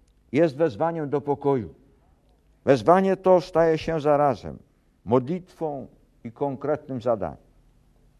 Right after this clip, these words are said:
Doświadczyliśmy już tego w Asyżu w październiku tysiąc dziewięćset osiemdziesiątego szóstego roku podczas Światowego Dnia Modlitwy o Pokój, w którym wzięło udział wiele czcigodnych osobistości,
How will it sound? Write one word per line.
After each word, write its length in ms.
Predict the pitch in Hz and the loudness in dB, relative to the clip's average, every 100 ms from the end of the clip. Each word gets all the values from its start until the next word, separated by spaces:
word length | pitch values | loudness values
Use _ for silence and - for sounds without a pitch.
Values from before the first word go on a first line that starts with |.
| _ | _
Doświadczyliśmy 840 | 120 120 135 131 151 147 127 113 113 | -6 0 0 0 -4 -4 -6 -10 -10
już 220 | 101 - | -10 -8
tego 420 | 113 104 101 80 - _ _ _ | -8 -4 -6 -6 -14 _ _ _
w 40 | |
Asyżu 640 | 87 85 139 151 127 139 - _ _ _ _ _ _ _ | -12 -8 -4 -4 -4 -8 -10 _ _ _ _ _ _ _
w 140 | _ | _
październiku 840 | - 127 110 143 123 143 143 - 131 | 0 0 4 2 2 -2 -6 -8 -8
tysiąc 440 | - 117 120 107 | -8 -8 -10 -10
dziewięćset 580 | 80 117 113 110 107 95 | -10 -10 -8 -12 -14 -14
osiemdziesiątego 840 | 92 95 92 90 90 - 104 95 85 - | -14 -14 -16 -16 -18 -14 -14 -14 -16 -18
szóstego 520 | 98 _ 104 95 90 | -20 _ -12 -10 -6
roku 480 | 92 113 - - - _ _ _ _ _ _ _ _ | -6 -6 -8 -20 -20 _ _ _ _ _ _ _ _
podczas 480 | 117 120 - 117 107 - - - | -4 -4 -2 -2 -2 -6 -20 -20
Światowego 720 | - - 107 113 104 123 110 | -16 -6 -4 -2 -2 0 -2
Dnia 240 | 87 107 113 | -4 -4 -4
Modlitwy 500 | 110 95 117 - 95 | -4 -6 -10 -10 -10
o 60 | |
Pokój, 580 | 87 - 131 - - - _ _ _ _ _ _ _ _ _ _ | -4 0 0 0 -14 -20 _ _ _ _ _ _ _ _ _ _
w 80 | |
którym 500 | - - 147 143 135 | -20 -2 0 2 0
wzięło 340 | 95 98 135 135 | -4 0 0 2
udział 400 | 123 127 127 104 | -2 -2 0 0
wiele 300 | 113 127 113 | 0 0 -2
czcigodnych 680 | - - 101 117 120 107 104 | -6 -12 -4 -2 -2 -4 -6
osobistości, 1120 | 110 127 123 117 - 139 131 - - 123 120 | -4 -6 -6 -12 -2 -2 -2 -10 -14 -12 -12